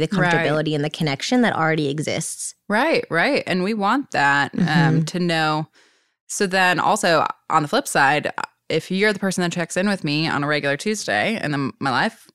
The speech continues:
Speaker 2: goes to crap
Speaker 1: Yeah.
Speaker 2: and then you check in with me, it also gives me the permission to say, "And I'm gonna go to you because you've done this
Speaker 1: Yeah.
Speaker 2: before. I know you can hold this. I know you care about me." So it's a two-way street. It builds kind of that,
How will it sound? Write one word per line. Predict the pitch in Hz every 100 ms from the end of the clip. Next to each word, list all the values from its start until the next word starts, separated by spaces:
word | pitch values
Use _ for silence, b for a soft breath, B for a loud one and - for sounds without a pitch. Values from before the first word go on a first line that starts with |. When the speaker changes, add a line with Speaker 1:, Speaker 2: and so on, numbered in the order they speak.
| _ _ -
Speaker 2:
goes | 143
to | -
crap | - 117 147 240
Speaker 1:
Yeah. | - 262
Speaker 2:
and | 139
then | 143
you | 131
check | 160
in | 180
with | 220 175
me, | 160 B B B
it | 240
also | 320 392
gives | 302 277
me | 214 220
the | 208
permission | 190 165 160 156
to |
say, | - 143 139 B B
"And | - 185
I'm | 202
gonna | 202 185
go | 160 143
to | 139
you | 151 143 143
because | 180 170 151 - _
you've | - 175 165
done | 147
this | 170
Speaker 1:
Yeah. | 165 160
Speaker 2:
before. | 156 98 -
I | 165
know | 165 170 156
you | 147
can | 143 143
hold | 123 120
this. | - -
I | 160
know | 160
you | 151 143
care | - - 135
about | 123 110 -
me." | - - B -
So | 226
it's | 226
a | 208
two-way | 285 277 190
street. | 170 - 170 131
It | 139
builds | 151 151 147
kind | - 170
of | 151
that, | 139 120 -